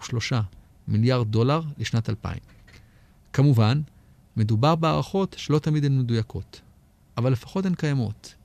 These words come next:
בישראל, אפילו הערכות מסוג זה אין לנו. התשובה לשאלות שהצגנו על המצב בישראל איננה ברורה. הן לגבי אלימות נגד נשים, הן לגבי ריבוי הפשיעה, הן לגבי הנזק שנגרם מפשע.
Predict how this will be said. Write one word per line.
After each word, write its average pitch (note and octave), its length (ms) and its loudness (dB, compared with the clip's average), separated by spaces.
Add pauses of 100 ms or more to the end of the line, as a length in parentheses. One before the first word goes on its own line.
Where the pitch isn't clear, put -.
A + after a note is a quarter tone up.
(420)
בישראל, D3 720 0 (220)
אפילו D#3+ 320 4
הערכות C#3+ 360 4
מסוג C3+ 280 -2
זה G#2 120 0
אין G2 120 0
לנו. E2+ 180 -2 (1300)
התשובה D#3 360 2
לשאלות F#3+ 320 0
שהצגנו F3+ 480 0
על C#3 80 4
המצב D#3 320 0
בישראל D3 400 0
איננה C3 280 2
ברורה. G#2+ 340 2 (600)
הן C#3+ 140 8
לגבי C#3+ 300 6
אלימות C3+ 340 2
נגד B2 160 0
נשים, A#2 360 0 (440)
הן C3+ 100 4
לגבי D3 300 4
ריבוי C3 280 4
הפשיעה, G#2+ 420 -2 (580)
הן D#3 100 8
לגבי D#3+ 340 6
הנזק C#3+ 400 2
שנגרם A#2+ 380 0
מפשע. A#2 360 -4